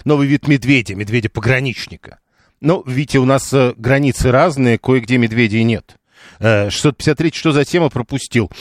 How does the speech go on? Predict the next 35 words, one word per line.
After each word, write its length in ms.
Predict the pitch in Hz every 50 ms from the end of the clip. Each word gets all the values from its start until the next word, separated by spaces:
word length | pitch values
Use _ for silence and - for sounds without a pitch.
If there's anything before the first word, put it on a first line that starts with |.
| - - - -
А, 360 | 113 123 123 127 131 135 -
Андрей 320 | - 131 143 143 135 185 214
Картополов, 640 | - 233 202 - 190 170 - 147 139 123 110 101 101
глава 300 | 117 127 131 147 190 208
оборонного 460 | 160 139 143 165 190 175 156 143 131
комитета 640 | - 143 135 131 123 - 147 143 - 131 127 123 113
Государственной 640 | 113 120 - - 139 131 - - 123 120 120 110
Думы, 320 | 85 110 107 101 120 143 - - - - - -
говорит, 400 | 123 135 135 143 165 220 208 -
что, 340 | - - - 160 156 - -
м, 280 | 127 139 139 135 120 113 -
граждане 520 | 113 123 143 185 196 139 131 143 143 139
России 400 | 131 131 127 - - 202 220 214
должны 460 | 165 127 131 131 127 117 - 139 185 190
тоже 520 | - _ - 160 165 170 147 151 170 151 - - - -
защищать 560 | 117 139 131 - - 127 - - 156 160 143
границы 460 | 131 131 127 123 123 131 - - 131
страны. 420 | - - - 120 117 104 92 80 - _ _ - _ -
Для 220 | 110 127 139 160
этого 260 | 214 208 - 202 160
можно 420 | 139 147 156 175 180 151 156 156 135
задействовать 600 | 123 135 123 120 135 131 - - 135 123 - 139
местное 340 | 139 131 - - 123 120
население 560 | 120 120 110 - 135 135 170 220 214 190 143 - - - - -
на 120 | 135 143
добровольной 680 | 143 156 143 151 147 147 135 147 175 185 160 147 139 139
основе. 400 | 131 - - - 175 160 127 113
Это 160 | 117 - 139 143
важно. 360 | 160 160 131 110 - 95 - _ _ _ _ _ _ _ _ _ _ _ _ -
Никто 300 | 127 135 - - 165 185
не 140 | 185 170
говорит 360 | 139 139 135 147 160 196 170 -
о 80 | 143 -
том, 180 | - 196 190
что 240 | - - 143 135